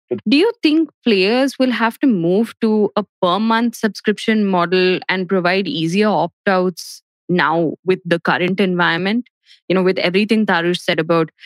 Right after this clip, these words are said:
Speaker 2: s-, children going back to school, professionals getting back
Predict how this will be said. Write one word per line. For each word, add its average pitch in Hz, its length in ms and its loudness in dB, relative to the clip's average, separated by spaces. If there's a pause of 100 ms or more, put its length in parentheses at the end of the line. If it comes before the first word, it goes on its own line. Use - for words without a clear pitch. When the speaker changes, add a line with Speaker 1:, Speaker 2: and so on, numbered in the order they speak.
(160)
Speaker 2:
s-, - 200 -18
children 202 300 0
going 160 180 0
back 131 200 -4
to 160 80 -8
school, 269 340 2
professionals 175 640 -2
getting 170 320 -2
back 143 200 0